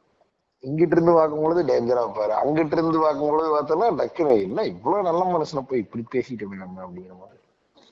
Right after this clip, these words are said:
அவன் நல்லா இருக்கணும் தாண்டி அவனை புடிச்சு பொழந்து விட்டேன். ஏழு ஸ்டிச் போட்டிருக்கீங்களேங்க. இந்த ஒரு, ஒரு மீம்ஸ் இருக்கும் தெரியுமா?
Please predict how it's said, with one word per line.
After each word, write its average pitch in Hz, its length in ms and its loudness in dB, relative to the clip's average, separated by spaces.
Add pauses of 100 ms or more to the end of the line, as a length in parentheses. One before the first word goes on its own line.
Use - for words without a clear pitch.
(280)
அவன் 101 220 0
நல்லா 143 320 10
இருக்கணும் 135 240 4
தாண்டி 135 220 2
அவனை 120 220 0
புடிச்சு 117 340 -6
பொழந்து 113 220 0
விட்டேன். 98 280 -6 (420)
ஏழு 151 380 6
ஸ்டிச் 180 260 0
போட்டிருக்கீங்களேங்க. 110 680 -2 (680)
இந்த 165 280 2
ஒரு, 147 300 0
ஒரு 139 180 2
மீம்ஸ் 175 380 2
இருக்கும் 135 200 0
தெரியுமா? 113 540 0